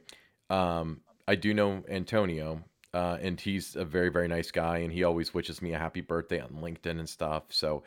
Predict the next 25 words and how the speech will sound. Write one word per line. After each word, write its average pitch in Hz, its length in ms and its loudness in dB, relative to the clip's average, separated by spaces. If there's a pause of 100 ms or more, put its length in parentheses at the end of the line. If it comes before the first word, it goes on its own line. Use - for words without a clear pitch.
(460)
uh, 92 220 6
he 98 100 4
raised 110 280 6
a - 20 2
good 151 160 2
son. 113 380 4 (460)
Uh, 90 560 4
they 90 120 2 (100)
have 95 160 2
a 95 60 2
great 101 240 2
company, 85 460 -2
and, 80 220 -4 (420)
you 92 60 -2
know, 90 100 4
our, 87 300 6
our 90 140 4
thoughts 85 280 2
and 80 120 -6
prayers 80 280 0
go 80 140 -2
out 78 140 -2
to 80 80 -8
them. 78 400 -4
Um, 80 280 -2